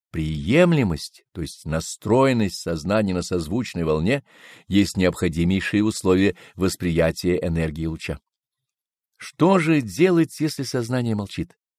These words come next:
Песчинка останавливает машину. Надо найти песчинки в себе, чтобы удалить их, возможно, скорее.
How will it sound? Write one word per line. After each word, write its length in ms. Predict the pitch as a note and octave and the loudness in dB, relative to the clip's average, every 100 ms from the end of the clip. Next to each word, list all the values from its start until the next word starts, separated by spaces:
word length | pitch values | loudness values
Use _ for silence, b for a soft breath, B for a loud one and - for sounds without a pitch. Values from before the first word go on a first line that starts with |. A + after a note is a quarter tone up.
| _ _ _ _ _ _ | _ _ _ _ _ _
Песчинка 960 | D#2+ C#2+ - - - A3+ E3+ E3 D#3 - _ _ _ | -6 -6 -10 -6 -2 0 0 0 -2 -2 _ _ _
останавливает 840 | - - - E2 F#2+ F2 D#2+ D#2+ | -12 -10 -6 -2 0 -2 -4 -6
машину. 400 | D2+ - E2+ D2+ _ _ _ _ _ | -8 -6 -6 -6 _ _ _ _ _
Надо 220 | D2+ D#2 | -6 -2
найти 460 | F2 F#2+ - - D#3+ | 0 0 -2 -4 -4
песчинки 600 | - D#3+ - - D3 B2+ | -2 -4 -4 -6 -6 -6
в 60 | A#2+ | -10
себе, 220 | - A2 | -6 -6
чтобы 280 | G#2 G2 E2+ B B | -4 -4 -6 B B
удалить 540 | A2 G#2 A2 B2 - | -2 4 4 4 0
их, 160 | F#2 - b b b | -6 -6 b b b
возможно, 500 | F2+ F#2+ F2+ F2 D#2+ | -2 0 2 0 -2
скорее. 400 | D2+ E2+ D2 C#2 | -6 -6 -6 -8